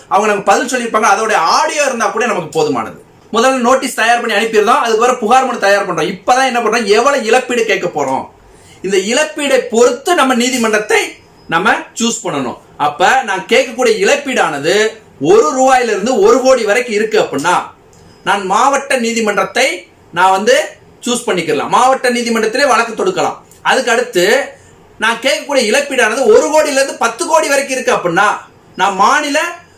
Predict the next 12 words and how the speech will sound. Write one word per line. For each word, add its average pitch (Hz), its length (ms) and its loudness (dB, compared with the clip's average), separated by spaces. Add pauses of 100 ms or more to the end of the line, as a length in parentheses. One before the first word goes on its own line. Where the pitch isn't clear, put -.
(140)
அந்த 208 180 0
நுகர்வோர் 269 440 2
ஆணையத்தை 233 400 0
தான் 208 180 -2
போய் 247 180 4
ஆகணும். 202 340 0
இதை 262 320 -2
நான் 269 160 0
மாவட்ட 262 380 0
நீதிமன்றத்துக்கு 233 560 -2
கொண்டு 214 160 2
போகக்கூடாது. 165 580 0